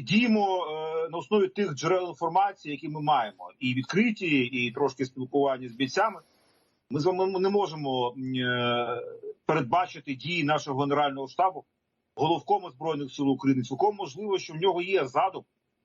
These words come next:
який полягає в тому, щоб, е, знекровувати ворога, а потім завдати контрудару на якомусь напрямку. Тобто цього, е, жодним чином не можна виключати, ми на це щиро сподіваємось.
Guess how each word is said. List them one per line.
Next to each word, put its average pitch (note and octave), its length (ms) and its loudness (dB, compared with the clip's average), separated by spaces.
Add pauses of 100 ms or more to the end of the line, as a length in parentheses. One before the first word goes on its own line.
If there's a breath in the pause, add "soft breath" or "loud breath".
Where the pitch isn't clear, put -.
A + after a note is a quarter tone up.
який A#2+ 220 0
полягає D3+ 500 2
в - 100 -14
тому, F3 280 -4
щоб, D3 360 -8
е, C3 760 2
знекровувати C#3 600 0
ворога, F3 340 0
а - 20 -8
потім D#3+ 320 -4
завдати C#3 420 0
контрудару C#3 580 -2
на B2+ 60 -6
якомусь A#2+ 340 -6
напрямку. - 340 -2 (1400)
Тобто A2+ 240 -2
цього, D3+ 540 0 (140)
е, C#3 40 -4 (540)
жодним F#3+ 400 2
чином G3 320 -2
не F#3+ 60 0
можна F#3+ 300 0
виключати, F#3+ 500 0
ми F3 120 -8
на F3 120 -10
це F#3 200 0
щиро F3+ 420 0
сподіваємось. C#3+ 760 0